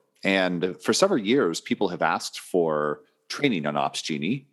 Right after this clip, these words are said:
Um, we had actually talked with, uh, Riata that became Mindville about creating Insight training at one point before they were acquired by Atlassian. I really like that Atlassian didn't just launch Ops Genie training, or they didn't just launch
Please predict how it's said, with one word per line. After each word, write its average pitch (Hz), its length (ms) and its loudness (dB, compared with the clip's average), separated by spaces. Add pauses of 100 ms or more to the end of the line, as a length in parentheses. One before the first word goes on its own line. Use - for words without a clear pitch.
(120)
Um, 73 520 -4
we 87 120 2
had 104 80 4
actually 82 260 0
talked - 500 -2
with, 80 380 0 (600)
uh, 67 480 -2 (120)
Riata 117 380 4
that 82 120 0
became 76 240 -6
Mindville 87 500 2
about 71 260 0
creating 78 260 -4
Insight 98 340 0
training 90 380 -2
at 85 80 -4
one 87 160 -2
point 82 300 -6
before 82 220 -6
they 80 100 -2
were 78 80 0
acquired 80 260 -2
by 78 140 0
Atlassian. 76 600 -2 (880)
I 120 100 6
really 147 420 2
like 113 540 0 (120)
that 110 120 4
Atlassian 95 520 0
didn't 92 240 0
just - 220 -6
launch 80 380 -2
Ops 76 240 0
Genie 71 260 -6
training, 52 400 -8 (460)
or 85 60 2
they 87 80 6
didn't 95 200 4
just 90 160 0
launch - 340 0